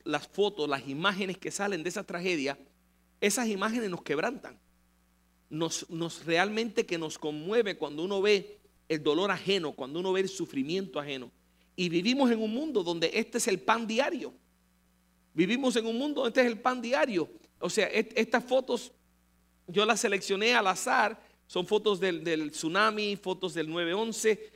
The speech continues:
pero todos los días, todos los días hay tragedias en este mundo. Todos los días.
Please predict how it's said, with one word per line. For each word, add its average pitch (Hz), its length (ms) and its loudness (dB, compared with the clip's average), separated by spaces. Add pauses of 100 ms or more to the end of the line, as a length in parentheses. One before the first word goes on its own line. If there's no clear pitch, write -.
(140)
pero 202 200 2
todos 302 320 4
los 277 140 4
días, - 480 2
todos 294 300 6
los 247 120 2
días 254 240 2
hay 226 120 0
tragedias 202 500 2
en 180 80 -4
este 185 160 -6
mundo. 180 240 -8 (800)
Todos 269 300 8
los 233 120 4
días. 214 400 -4